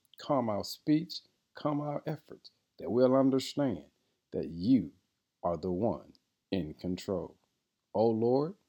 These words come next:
you have examined our hearts and know everything about us. And today, we surrender our steps unto you. Give us peace.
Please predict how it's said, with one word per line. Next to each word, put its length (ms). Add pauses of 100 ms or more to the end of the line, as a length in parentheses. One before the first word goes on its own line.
(220)
you 240
have 160
examined 560
our 200
hearts 500 (360)
and 180
know 220 (100)
everything 680
about 340
us. 300 (380)
And 200
today, 440 (500)
we 100
surrender 600
our 140
steps 600 (560)
unto 320
you. 320 (580)
Give 200
us 120
peace. 540